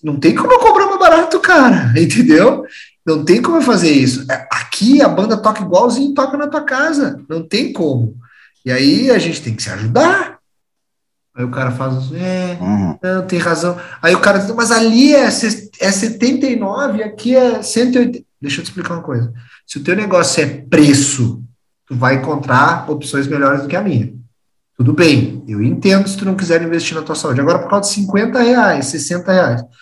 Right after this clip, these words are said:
Speaker 1: tu vai largar a tua coluna vertebral na mão de uma equipe de estagiário, aí é contigo. Cinquenta reais na tua coluna. Vale a pena?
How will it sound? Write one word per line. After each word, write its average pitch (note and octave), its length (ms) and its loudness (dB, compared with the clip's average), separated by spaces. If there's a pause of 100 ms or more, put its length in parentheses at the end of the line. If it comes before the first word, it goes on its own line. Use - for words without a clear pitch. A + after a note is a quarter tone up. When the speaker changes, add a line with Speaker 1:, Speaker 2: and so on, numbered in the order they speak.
(180)
Speaker 1:
tu E3 80 -10
vai E3+ 120 4
largar E3+ 260 4
a E3 80 0
tua - 200 -4
coluna F#3 540 2
vertebral G3+ 880 -2 (280)
na D#3 80 -8
mão D#3+ 160 -6
de D#3+ 100 -10
uma D#3+ 100 -6
equipe D3+ 260 -10
de - 80 -16
estagiário, C3+ 880 -2 (140)
aí E2+ 140 -20
é F2+ 60 -20
contigo. B2 460 -10 (1040)
Cinquenta D3+ 460 -4
reais C#3+ 600 -2
na B2+ 80 -12
tua C#3 180 -6
coluna. D3+ 580 2 (1700)
Vale B2 220 0
a A#2+ 80 -4
pena? - 500 -2